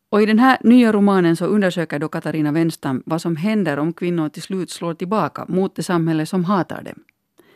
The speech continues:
Vad händer med demokratin och rättsväsendet när medborgare tar lagen i egna händer, även om det är för goda syften?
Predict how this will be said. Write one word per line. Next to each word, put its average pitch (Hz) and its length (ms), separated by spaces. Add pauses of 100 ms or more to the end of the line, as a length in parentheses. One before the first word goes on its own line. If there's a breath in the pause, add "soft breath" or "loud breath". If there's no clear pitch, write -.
(380 soft breath)
Vad 202 120
händer 240 260
med 190 140
demokratin 175 580
och 175 140
rättsväsendet 175 760 (480 soft breath)
när 190 120
medborgare 175 540
tar 214 260
lagen 175 360
i 165 60
egna 156 200
händer, 190 340 (240)
även 202 260
om 185 120
det 190 120
är 220 40
för 220 120
goda 139 260
syften? - 360